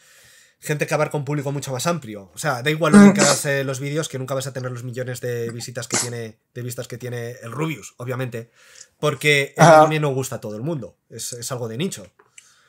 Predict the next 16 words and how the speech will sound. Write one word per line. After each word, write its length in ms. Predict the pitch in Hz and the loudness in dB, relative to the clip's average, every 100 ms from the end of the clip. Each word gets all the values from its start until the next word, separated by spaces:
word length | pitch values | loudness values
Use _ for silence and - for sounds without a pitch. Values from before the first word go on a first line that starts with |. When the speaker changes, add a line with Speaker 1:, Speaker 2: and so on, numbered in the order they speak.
| - - | -20 2
Speaker 2:
Exacto, 280 | 175 202 254 | 6 8 8
Speaker 1:
Pero 120 | 196 | 8
bueno. 140 | - 185 | 6 8
Speaker 2:
y 60 | |
además, 440 | 196 226 277 - - _ - | 10 10 8 2 -20 _ -2
esto, 460 | 185 220 220 - - | 2 2 2 -4 6
eh, 160 | 185 180 | 6 8
hablamos 380 | 175 202 247 - | 8 8 4 -4
como 220 | 170 147 | -6 -4
que 320 | 143 123 135 - - _ | -2 -2 -4 -16 -18 _
hay 120 | 185 | 4
gente 260 | 190 214 233 | 6 6 8
que, 380 | 170 143 147 143 | 8 8 4 0
que 80 | 156 | 4
busca 300 | 160 165 196 | 6 6 4
como, 480 | 165 143 143 143 | 4 4 0 -2